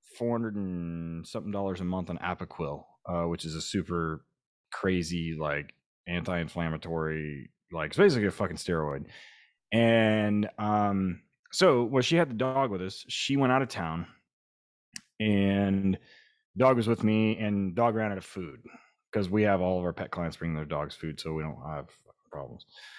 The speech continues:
And, uh, so ran out of food. She was out of country. It was during covid times, right? So there's no shipping, or she was out of state. I don't know where she was. It doesn't matter. She couldn't ship the stuff, right? So it was taking forever. So we switched him over to kennel food immediately.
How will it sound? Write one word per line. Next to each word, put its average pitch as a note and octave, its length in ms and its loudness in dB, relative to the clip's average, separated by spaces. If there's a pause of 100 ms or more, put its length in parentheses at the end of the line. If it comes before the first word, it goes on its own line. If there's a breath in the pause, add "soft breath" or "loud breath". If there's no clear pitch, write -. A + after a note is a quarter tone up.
(360 loud breath)
And, G#2 680 6
uh, F#2+ 340 4
so F#2 880 2 (420)
ran B2+ 160 4
out B2+ 80 4
of A2+ 60 -2
food. G#2 420 -2
She C#3+ 220 0
was B2+ 160 0
out A#2+ 120 -2
of A2+ 80 -6
country. F2+ 720 -4
It G2+ 60 -2
was G2 140 -2
during G#2+ 260 4
covid G2 320 2
times, F#2 500 -2
right? F#2 240 -2
So F#2+ 160 -2
there's F2 160 -2
no A#2+ 140 6
shipping, F#2+ 540 0
or F2 140 -6
she - 160 -8
was F2+ 180 -4
out F#2 120 -2
of E2+ 60 -6
state. F2 220 -4
I E2 60 -2
don't F2+ 100 -2
know D#2 60 -4
where D#2 100 -6
she - 160 -12
was. C#2+ 160 -10
It E2+ 40 -4
doesn't D#2 140 -6
matter. D2+ 200 -6 (420 loud breath)
She - 120 -6
couldn't C3+ 200 6
ship - 260 4
the F2+ 80 -10
stuff, F2 280 -4
right? G2+ 220 4
So G#2 200 6
it G2+ 40 2
was F#2 120 -6
taking B2 200 2
forever. G2+ 380 2
So G#2+ 160 0
we G#2 120 0
switched - 400 -2
him G2 120 2
over F2 180 -4
to F2+ 60 -8
kennel C3+ 260 2
food - 260 -12 (720)
immediately. A2+ 580 4